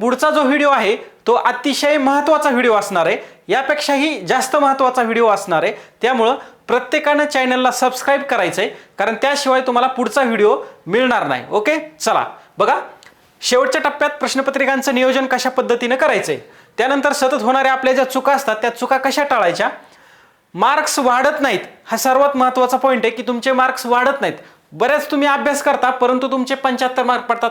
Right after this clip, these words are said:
ऐंशी पडतात, ब्याऐंशी किंवा काहीचे अठ्ठ्याऐंशी मार्क पडतात, त्याच्या पुढे मार्कच वाढत नाहीत. म्हणजे कितीही पेपर तुम्ही स-, सोडवले तरी तुमचे मार्क वाढत नाहीत. सेम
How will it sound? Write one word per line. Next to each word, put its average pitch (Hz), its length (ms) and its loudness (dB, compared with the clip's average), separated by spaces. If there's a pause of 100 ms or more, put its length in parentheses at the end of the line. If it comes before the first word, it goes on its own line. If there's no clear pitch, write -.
(100)
ऐंशी 247 340 -2
पडतात, 214 380 0
ब्याऐंशी 214 640 -2 (340)
किंवा 233 180 2
काहीचे 240 440 0
अठ्ठ्याऐंशी 233 520 -2
मार्क 214 180 0
पडतात, 185 320 0 (380)
त्याच्या 277 400 0
पुढे 302 200 2
मार्कच 285 380 0
वाढत 254 280 2
नाहीत. 160 140 -2 (460)
म्हणजे 208 200 -4
कितीही 311 260 0
पेपर 302 280 0
तुम्ही 277 220 0
स-, - 120 -6
सोडवले 233 480 2 (320)
तरी 277 140 2
तुमचे 285 340 -2
मार्क 254 360 -2
वाढत 254 340 2
नाहीत. 240 160 -2 (420)
सेम 294 460 -2